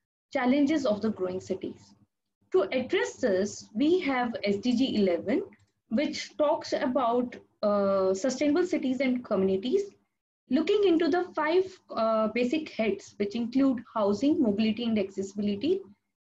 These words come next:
health, ecosystem services, and urban green. Now, within this goal, we have goal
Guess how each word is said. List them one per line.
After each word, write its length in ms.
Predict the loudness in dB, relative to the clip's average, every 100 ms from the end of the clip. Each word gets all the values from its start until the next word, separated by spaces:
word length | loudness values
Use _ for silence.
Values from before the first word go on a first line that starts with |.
| _ -6
health, 220 | -2 -2 -4 -6
ecosystem 640 | -4 -2 0 -2 -2 -4
services, 600 | 0 0 0 0 0 -2 -2 0
and 180 | 0
urban 320 | 2 0 -2 -2
green. 280 | -6 -10 -14 _ _ _ _ _ _ _ _ 0
Now, 80 |
within 360 | 2 2 2 2
this 240 | 2 2 0
goal, 380 | 2 4 2 2
we 160 | 2
have 180 | 2 2
goal 180 | 2 4